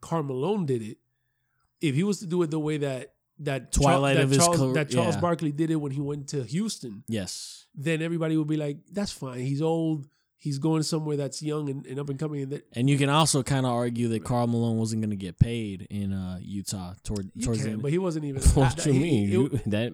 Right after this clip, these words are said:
Speaker 3: that man got fucking paid, son.
Speaker 2: No, but I'm
Speaker 1: No,
Speaker 2: saying
Speaker 1: that he wasn't,
Speaker 2: he
Speaker 1: that,
Speaker 2: wasn't
Speaker 1: the
Speaker 2: gonna
Speaker 1: year that
Speaker 2: get
Speaker 1: he went to L A,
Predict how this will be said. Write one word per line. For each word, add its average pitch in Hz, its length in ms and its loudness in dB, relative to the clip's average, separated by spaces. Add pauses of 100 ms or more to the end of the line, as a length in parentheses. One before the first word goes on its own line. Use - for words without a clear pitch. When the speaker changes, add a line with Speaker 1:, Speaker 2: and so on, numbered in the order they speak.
Speaker 3:
that 107 200 0
man 143 220 -2
got 139 280 -8
fucking 113 320 -6
paid, 123 340 -4
son. 104 340 -12
Speaker 2:
No, 151 200 2
but 131 80 4
I'm 127 80 2
Speaker 1:
No, - 20 2
Speaker 2:
saying 143 280 2
Speaker 1:
that 131 80 -2
he 175 80 -2
wasn't, 185 380 -8
Speaker 2:
he 139 60 4
Speaker 1:
that, 151 60 8
Speaker 2:
wasn't 165 220 8
Speaker 1:
the - 20 8
Speaker 2:
gonna 165 80 6
Speaker 1:
year 196 80 6
that 208 80 6
Speaker 2:
get 185 60 8
Speaker 1:
he 185 40 8
went 190 200 8
to - 120 2
L 160 100 6
A, 151 40 8